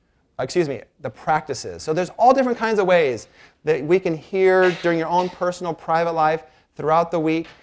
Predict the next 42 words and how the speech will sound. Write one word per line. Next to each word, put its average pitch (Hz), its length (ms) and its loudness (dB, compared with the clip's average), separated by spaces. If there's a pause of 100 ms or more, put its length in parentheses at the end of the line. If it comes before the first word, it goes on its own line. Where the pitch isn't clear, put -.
(160)
So - 180 6
one 226 220 8
way 180 300 4
is 147 160 -2
right 156 220 0
now 160 320 0
that 151 120 0
I'm 151 140 -2
standing 156 320 -6
up 151 160 -6
here, 165 100 -4
I've 151 120 -4
got 143 180 0
my 139 120 -6
Bible 170 340 4
open, 175 280 4
and 147 140 -2
I 139 80 0
wanna 143 200 -4
share 151 300 -4
from 147 180 -8
you 143 120 -4
the 131 80 -4
Bible 147 520 0 (360)
that 127 100 0
God 139 260 6
is, - 280 -4 (160)
speaks - 400 -6
to 156 100 -6
us 143 140 -8
through 147 120 -4
His 135 120 -4
Word, 160 400 -2
but 156 260 0
I'm 160 140 -6
talking 180 320 0
about - 100 -2
the 151 60 -6
times 156 480 -6
throughout 147 260 -2
the 127 80 -8
week. 151 480 -4